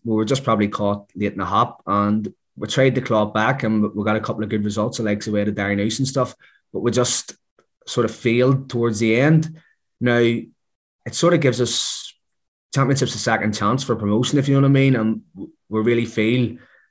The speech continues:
that we can be the team to gain promotion, but as I say, it's gonna be a difficult, difficult journey, and one that I believe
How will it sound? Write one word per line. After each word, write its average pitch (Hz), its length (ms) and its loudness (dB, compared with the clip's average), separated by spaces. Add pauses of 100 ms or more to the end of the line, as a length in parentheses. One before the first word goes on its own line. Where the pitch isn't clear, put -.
(180)
that 101 360 -2 (1600)
we 107 180 0
can 110 320 2
be 113 140 2
the 110 80 2
team 110 480 2 (520)
to 120 220 2
gain 156 220 6
promotion, 156 520 4
but 123 280 0 (400)
as 104 160 -2
I 110 40 -6
say, 113 580 2 (180)
it's 101 140 -8
gonna 123 200 0
be 107 100 4
a 107 60 2
difficult, 107 420 -2
difficult 107 360 0
journey, 139 400 4
and 104 440 2 (180)
one 110 240 -2
that 107 100 2
I 104 100 4
believe 104 560 0